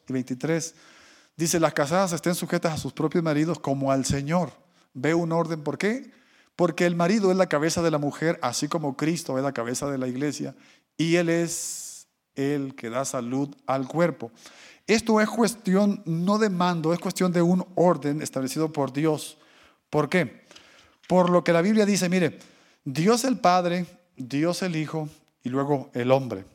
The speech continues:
Vamos a ver este orden, vamos a meternos con teología un poquito. Para los que saben teología algo, van a entender muy bien esto. Mire, así como Dios el Padre,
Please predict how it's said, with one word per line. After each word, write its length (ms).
Vamos 200
a 60
ver 100
este 160
orden, 500
vamos 200
a 20
meternos 240
con 160
teología 420
un 120
poquito. 480
Para 120
los 80
que 100
saben 300
teología 840
algo, 320
van 180
a 40
entender 420
muy 120
bien 200
esto. 280
Mire, 180
así 160
como 240
Dios 200
el 160
Padre, 440